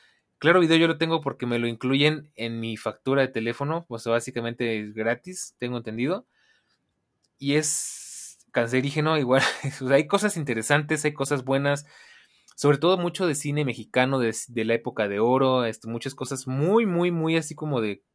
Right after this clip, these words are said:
nicho, muy de culto y demás, pero la gran realidad es que la gran mayoría de las cosas que puedes encontrar en Claro Video son igual basura. De repente por ahí me vi una vez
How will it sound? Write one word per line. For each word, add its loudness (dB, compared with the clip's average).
nicho, -4
muy -4
de 0
culto -4
y 4
demás, 0
pero 4
la 6
gran 6
realidad 4
es -2
que 0
la 2
gran 2
mayoría 2
de 6
las 0
cosas -8
que -20
puedes -4
encontrar -4
en -4
Claro 0
Video -2
son -8
igual -2
basura. 0
De 0
repente 2
por 4
ahí 6
me 2
vi 4
una 2
vez 2